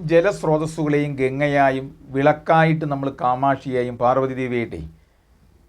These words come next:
പ്രകാശനാളമായിട്ട് മഹാലക്ഷ്മിയും വസിക്കുന്നു എന്നാണ് ഐതിഹ്യം. അന്നത്തെ ദിവസം കുളിക്കുമ്പോഴും വിളക്ക് കത്തിച്ച് പ്രാർത്ഥിക്കുമ്പോഴൊക്കെ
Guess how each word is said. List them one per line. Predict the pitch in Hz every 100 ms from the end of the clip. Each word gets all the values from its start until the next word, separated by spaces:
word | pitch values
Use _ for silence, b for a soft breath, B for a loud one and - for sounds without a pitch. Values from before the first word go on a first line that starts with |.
| _
പ്രകാശനാളമായിട്ട് | 175 170 208 220 247 233 208 202 196 190 180 175 160
മഹാലക്ഷ്മിയും | 131 151 170 170 160 151 151 139
വസിക്കുന്നു | 120 123 208 160 208
എന്നാണ് | 185 139 127 123 120 - _
ഐതിഹ്യം. | 117 135 139 - 80 - _ _ _ _ _ b b b _ -
അന്നത്തെ | 165 202 254 254
ദിവസം | 226 190 160 151 101 -
കുളിക്കുമ്പോഴും | 185 180 202 196 190 190
വിളക്ക് | 156 147 170
കത്തിച്ച് | 165 151 147
പ്രാർത്ഥിക്കുമ്പോഴൊക്കെ | 143 127 120 120 120 117 104 110